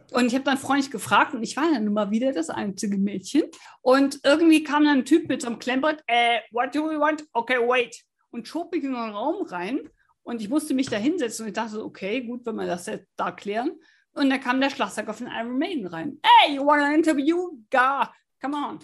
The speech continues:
Und dann setzt er sich hin vor mich und fängt an zu reden. Und ich nur so, „Oh, verdammt.“ Ich war nicht vorbereitet. Woher auch? Ich,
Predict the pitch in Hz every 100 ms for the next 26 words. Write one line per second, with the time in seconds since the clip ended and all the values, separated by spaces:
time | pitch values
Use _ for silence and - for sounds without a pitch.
0 | _ _ 247 214 208 196 202 196 180 -
1 | 240 262 196 214 247 - 214 214 247 -
2 | 370 359 370 508 381 - - _ - -
3 | 240 240 233 208 - 190 180 - 185 196
4 | - 220 160 160 _ _ - 214 196 190
5 | 285 285 185 170 175 - 214 294 240 196
6 | 196 - - -